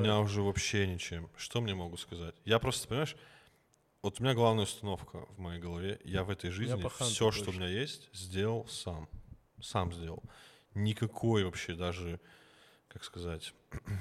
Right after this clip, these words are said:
Speaker 1: Вот я смотрел на своих там ровесников,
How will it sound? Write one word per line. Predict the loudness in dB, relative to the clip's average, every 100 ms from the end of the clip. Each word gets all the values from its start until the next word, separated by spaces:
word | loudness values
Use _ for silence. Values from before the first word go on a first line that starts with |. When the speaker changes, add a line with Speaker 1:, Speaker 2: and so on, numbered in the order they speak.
| -6 -12 -20 -20 -20 _ _ _ _ _ -20 _ -14 -14 -18 -20 _ _ 0
Speaker 1:
Вот | 4
я | 6
смотрел | 4 4 4
на | 4
своих | 0 2 0 0
там | -2
ровесников, | 2 2 2 -4 -10